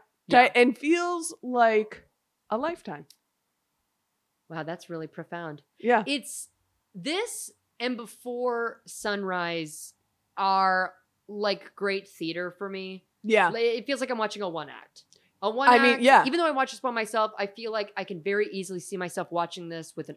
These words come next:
Speaker 1: audience.
Speaker 2: Yeah.
Speaker 1: I can hear the murmur of everybody walking away at the
Speaker 2: Mm-hmm.
Speaker 1: end of the show.
Speaker 2: Yeah.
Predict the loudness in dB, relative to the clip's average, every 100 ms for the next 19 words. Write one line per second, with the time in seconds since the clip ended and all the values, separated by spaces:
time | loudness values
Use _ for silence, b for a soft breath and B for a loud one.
0 | -6 -4 -2 -4 -6 -10 -2 6 6 6
1 | -2 -2 -10 -12 -6 -4 -2 -4 -4 -4
2 | -2 -4 -4 -6 -8 -6 -6 -2 -2 -4
3 | -8 -4 -2 -2 -2 -2 -2 -2 -2 -2
4 | -4 -8 -12 -6 -4 -2 0 2 2